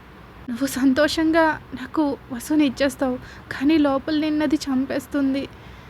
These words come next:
మన స్నేహం అక్కడితోనే ఎండ్ అయిపోతుంది. నీలాంటి స్నేహితుడిని కోల్పోకూడదు. ప్రేమ, స్నేహమా అంటే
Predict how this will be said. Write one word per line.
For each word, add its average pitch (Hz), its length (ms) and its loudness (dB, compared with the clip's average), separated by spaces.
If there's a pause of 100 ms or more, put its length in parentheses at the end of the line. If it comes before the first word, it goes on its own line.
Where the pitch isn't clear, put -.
(200)
మన 254 100 -4
స్నేహం 285 580 2
అక్కడితోనే 302 560 0
ఎండ్ 285 260 4
అయిపోతుంది. 262 600 -2 (480)
నీలాంటి 254 460 -4
స్నేహితుడిని 269 580 0
కోల్పోకూడదు. 269 880 -4 (500)
ప్రేమ, 285 520 2
స్నేహమా 285 540 2
అంటే 277 600 -2